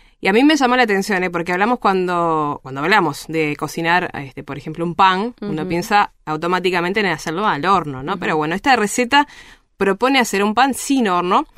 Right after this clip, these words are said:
Speaker 1: En este caso, para esta receta que vamos a proponer en este programa, necesitan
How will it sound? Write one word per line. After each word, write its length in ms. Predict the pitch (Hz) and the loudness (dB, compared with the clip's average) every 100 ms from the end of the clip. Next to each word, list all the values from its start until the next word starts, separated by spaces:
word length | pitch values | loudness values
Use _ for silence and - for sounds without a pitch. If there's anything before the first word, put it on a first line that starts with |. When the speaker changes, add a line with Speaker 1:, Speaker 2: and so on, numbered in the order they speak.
| - - - | -20 -20 -4
Speaker 1:
En 140 | 185 | 0
este 180 | 196 202 | 0 0
caso, 400 | 196 208 240 220 - | 2 0 0 -2 0
para 320 | 165 156 165 | 2 4 2
esta 200 | 175 190 | 2 -2
receta 460 | 170 160 226 208 226 | -2 0 0 2 0
que 120 | 165 | 0
vamos 260 | 151 156 | -4 -4
a 60 | 165 | -8
proponer 460 | 160 160 165 175 - | -6 -6 -2 -2 -2
en 140 | 185 | -2
este 220 | 208 233 202 | -2 -2 -2
programa, 580 | 202 202 233 226 240 - - - - | 0 2 4 4 2 -2 -14 -12 0
necesitan 680 | 220 214 196 214 226 226 | 0 2 0 0 2 2